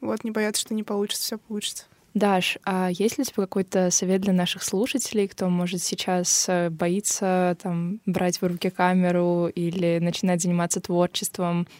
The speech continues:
Speaker 2: Может быть, какие-то советы, как быстрее прийти к желаемому результату и что вообще нужно делать для того, чтобы работы начинали тебе нравиться?
Speaker 1: Я бы, наверное, сказала, что,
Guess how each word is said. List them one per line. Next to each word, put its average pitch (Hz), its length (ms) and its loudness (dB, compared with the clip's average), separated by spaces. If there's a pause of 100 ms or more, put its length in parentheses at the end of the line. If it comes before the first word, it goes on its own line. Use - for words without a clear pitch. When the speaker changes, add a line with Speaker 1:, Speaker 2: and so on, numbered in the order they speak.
(100)
Speaker 2:
Может 180 220 0
быть, 175 100 -4
какие-то 190 300 -2
советы, 185 560 0
как 180 320 0
быстрее 180 480 0
прийти 180 320 -2
к 180 60 2
желаемому 180 440 2
результату 180 680 -2
и 170 140 -2
что - 200 -4
вообще 175 240 -4
нужно 175 240 0
делать 196 240 2
для 190 100 -2
того, 175 200 -2
чтобы 170 400 -2
работы 180 340 0
начинали 170 320 0
тебе 175 280 -6
нравиться? 170 500 -2 (840)
Speaker 1:
Я 254 140 0
бы, 247 80 4
наверное, 240 300 2
сказала, 226 520 0
что, 214 720 -2